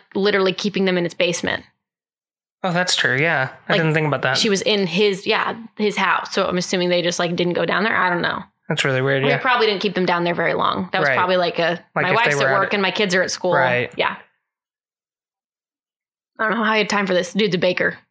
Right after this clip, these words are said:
Speaker 1: I don't, how
Speaker 2: Hey,
Speaker 1: did he
Speaker 2: he's
Speaker 1: keep,
Speaker 2: got,
Speaker 1: how
Speaker 2: he's
Speaker 1: did he
Speaker 2: got some
Speaker 1: keep his day
Speaker 2: muffins
Speaker 1: job?
Speaker 2: to make, man.
Speaker 1: How did he keep his day job? Um, so yeah, he would rape, he would torture and rape them, and then he would fly them out to his cabin.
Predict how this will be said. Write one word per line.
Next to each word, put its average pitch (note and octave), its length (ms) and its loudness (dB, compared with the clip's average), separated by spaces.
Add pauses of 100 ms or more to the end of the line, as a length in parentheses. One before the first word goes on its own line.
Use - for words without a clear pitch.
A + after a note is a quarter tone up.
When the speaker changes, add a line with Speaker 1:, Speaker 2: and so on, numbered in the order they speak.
(120)
Speaker 1:
I F3 100 -2
don't, - 200 -4 (340)
how G3+ 120 0
Speaker 2:
Hey, - 60 4
Speaker 1:
did F#3+ 60 4
he G3 40 4
Speaker 2:
he's G3 80 0
Speaker 1:
keep, G#3+ 100 2
Speaker 2:
got, A#3+ 80 2
Speaker 1:
how - 400 -4
Speaker 2:
he's C4+ 40 4
Speaker 1:
did C4+ 60 2
he - 40 2
Speaker 2:
got C4 60 -2
some C4 140 0
Speaker 1:
keep A#3 100 2
his C4 60 2
day G#3 100 2
Speaker 2:
muffins A#3+ 140 2
Speaker 1:
job? F#3 100 4
Speaker 2:
to E3+ 80 4
make, C#3 240 0
man. E3+ 280 0
Speaker 1:
How A#3+ 100 0
did C4+ 60 0
he B3 40 -6
keep B3+ 120 -4
his F#3+ 100 -2
day E3+ 160 2
job? E3+ 240 0 (680)
Um, G3 720 0 (1080)
so G#3 720 0
yeah, G3 160 2
he G3+ 160 -2
would F#3+ 240 -2 (340)
rape, A#3 340 0
he G#3+ 120 2
would G3 120 0
torture C4+ 280 0
and A#3 100 0
rape G3+ 180 0
them, F#3+ 200 2
and G3 180 0
then F#3+ 160 2
he G3 240 0
would F#3 340 0
fly G3 280 0
them A#3 140 0
out F3 140 -2
to G3 60 0
his F3 120 -2
cabin. F#3+ 400 0